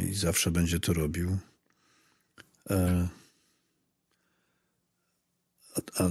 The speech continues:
te, te rozwiązania, o których pan mówi, są rozwa-, rozwiązaniami prawnymi, cywilnymi. E, no, rozwody, z tego co wiem, to zdaje się, że w prawie jakoś u nas na naszych ziemiach to są od Napoleona i kodeksu napoleońskiego, więc,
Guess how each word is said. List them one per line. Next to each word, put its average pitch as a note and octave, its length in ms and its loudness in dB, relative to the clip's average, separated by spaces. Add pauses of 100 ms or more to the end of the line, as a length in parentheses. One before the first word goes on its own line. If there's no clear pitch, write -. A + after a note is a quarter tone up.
(140)
te, - 140 -2
te - 200 2
rozwiązania, G2+ 540 8
o F#2+ 60 6
których F#2+ 260 4
pan G2 180 6
mówi, F#2+ 260 8
są G2 260 6
rozwa-, F#2+ 480 4
rozwiązaniami F#2+ 720 8
prawnymi, F#2+ 580 6
cywilnymi. F#2 760 6 (1120)
E, - 40 -4 (380)
no, F2 160 0
rozwody, F#2 440 6
z - 60 0
tego F#2+ 220 6
co F#2+ 180 4
wiem, F#2 200 8
to F#2 140 0
zdaje F#2 220 6
się, F#2+ 220 6
że F2+ 200 6
w - 300 -4 (380)
prawie F#2 260 6
jakoś F2 420 6
u G2+ 60 6
nas F2+ 240 4
na F#2+ 80 6
naszych F#2 320 4
ziemiach F2+ 360 6
to F#2+ 160 2
są F#2+ 240 4
od - 340 0
Napoleona F2+ 640 6
i F2 100 4
kodeksu F2+ 480 0
napoleońskiego, F2+ 880 0 (120)
więc, - 340 -4